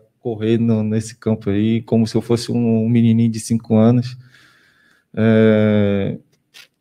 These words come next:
mas é isso, tem que ser com calma também, que, que eu tô voltando, tava parado já duas, três semanas já, então tem que ser com calma. É, a família realmente tá toda empolgada. Tem gente que nem é flamenguista, já tá virando quase flamenguista agora também. <laughs>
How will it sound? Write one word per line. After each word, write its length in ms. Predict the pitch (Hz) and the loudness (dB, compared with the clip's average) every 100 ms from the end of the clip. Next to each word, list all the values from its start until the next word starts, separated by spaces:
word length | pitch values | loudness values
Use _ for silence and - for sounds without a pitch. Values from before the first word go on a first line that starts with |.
| _ | _
mas 200 | 117 123 | 0 2
é 100 | 131 | 4
isso, 200 | 120 120 | 2 0
tem 120 | 127 | 0
que 80 | 117 | 0
ser 140 | - 127 | 0 0
com 180 | 120 | 0
calma 360 | 113 117 120 117 | 4 4 6 2
também, 420 | 120 110 110 117 | -2 -4 -2 -2
que, 320 | 113 107 98 98 - _ | -2 -4 -4 -10 -20 _
que 100 | - | -8
eu 40 | |
tô 120 | 101 107 | -4 0
voltando, 460 | 113 107 113 117 | 0 2 2 0
tava 280 | - 107 107 | 0 -2 -2
parado 400 | 107 107 107 107 | 0 2 2 2
já 180 | 110 104 | 0 0
duas, 300 | 104 113 113 | 0 -2 -2
três 200 | - 113 | -4 -6
semanas 520 | - 107 110 107 104 | -2 -2 0 0 0
já, 240 | 107 110 113 | 0 2 2
então 240 | 113 110 | -2 -8
tem 160 | 107 107 | -6 -8
que 60 | |
ser 120 | - | -6
com 140 | 107 110 | -8 -6
calma. 460 | - 110 113 117 - _ _ _ _ _ _ _ _ _ | 0 4 4 2 -2 _ _ _ _ _ _ _ _ _
É, 260 | - 107 110 | -2 2 4
a 100 | 113 | 2
família 480 | 110 127 117 127 123 | 2 4 4 4 4
realmente 480 | 127 135 120 123 - | 4 4 4 2 0
tá 120 | 120 | -2
toda 260 | 123 120 | 0 0
empolgada. 760 | 117 113 113 110 113 117 123 - - _ _ _ _ _ _ _ _ _ _ _ - | 0 2 2 4 2 2 -2 -4 -18 _ _ _ _ _ _ _ _ _ _ _ 0
Tem 120 | 127 | 2
gente 240 | 127 131 - | 4 0 0
que 80 | |
nem 140 | 135 143 | 2 4
é 220 | 147 143 | 6 4
flamenguista, 640 | 143 143 135 123 127 127 | 4 4 4 4 4 2
já 140 | 123 123 | 0 2
tá 100 | 123 | 2
virando 300 | 120 123 123 | 2 0 2
quase 260 | 127 127 | 2 2
flamenguista 640 | 127 123 123 120 120 - 113 | 2 2 2 0 -2 -2 0
agora 300 | 113 117 117 | 2 2 0
também. 720 | 110 110 139 143 135 127 | -2 0 0 2 0 0
<laughs> 40 | - | -10